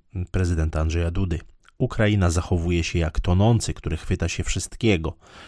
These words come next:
My, pomagając jej, mamy prawo bronić się przed uczynieniem nam szkody. Każdy, kto kiedykolwiek brał udział w ratowaniu tonącego, wie o tym, że człowiek tonący jest niesłychanie niebezpieczny, że może pociągnąć w głębiny. Ma siłę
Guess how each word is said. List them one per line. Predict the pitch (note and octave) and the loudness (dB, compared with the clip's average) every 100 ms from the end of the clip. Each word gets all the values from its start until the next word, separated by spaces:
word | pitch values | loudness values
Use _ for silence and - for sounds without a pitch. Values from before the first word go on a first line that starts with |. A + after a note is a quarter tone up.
| - - | -12 -2
My, | F2 F2+ | 0 0
pomagając | - A2 F2 E2 E2+ G2 A2+ - | 0 2 2 2 2 2 0 0
jej, | G2+ - | -2 0
mamy | F#2+ F2 F2 | 0 0 0
prawo | - F2+ E2+ | 2 2 0
bronić | D#2 E2+ G#2 B2+ | 2 2 2 0
się | - B2+ | -4 -6
przed | - - | -4 -8
uczynieniem | - B2 G2 F2 F2 F2 | -6 -4 0 2 2 0
nam | E2+ F2+ | 0 -2
szkody. | - - D#3 G#2 C#2 - _ - - - _ | -4 0 2 4 0 -8 _ -20 -20 -20 _
Każdy, | - G2+ G#2 F2 D2+ | 2 6 6 4 -4
kto | - E2 | -6 -8
kiedykolwiek | E2 F2 F2 F#2 F#2 E2 - | -4 -4 -2 0 0 0 -2
brał | E2 D#2 | -2 -2
udział | G2 F2 D#2+ | 0 0 0
w | |
ratowaniu | F2 E2 F2 F2 E2 | 0 0 0 2 0
tonącego, | - F2+ D#2+ D#2 F2 E2+ C3 D3 - - - - | 2 2 2 -2 -4 -2 -2 -2 -8 -18 -18 -6
wie | F2 F#2+ - | 0 2 2
o | F#2+ | 2
tym, | F#2 C3+ C3 G2+ | 0 0 0 0
że | G2+ | 0
człowiek | - C3 B2 - | 0 0 -2 -2
tonący | G#2+ G#2 A2+ G#2+ | 0 0 0 0
jest | G2+ - | -2 0
niesłychanie | G2+ C3 - A2+ A2+ A2+ | 0 0 -2 -2 2 2
niebezpieczny, | A2 A2 A2 - - A#2 - E2 E2+ | 4 2 0 -2 -2 -2 -2 -4 -4
że | F2+ F#2 | 0 2
może | G2 F#2+ F#2 | 2 2 0
pociągnąć | G2+ - G2 F#2 F2+ F#2 - - | -2 0 2 4 2 0 -8 -6
w | F#2+ | -2
głębiny. | G2 G#2+ G2+ G2 A2+ E2+ C#2+ - - - - | 2 4 4 4 4 2 0 -8 -20 -20 -2
Ma | F#2+ | 2
siłę | - - G2+ | 2 2 2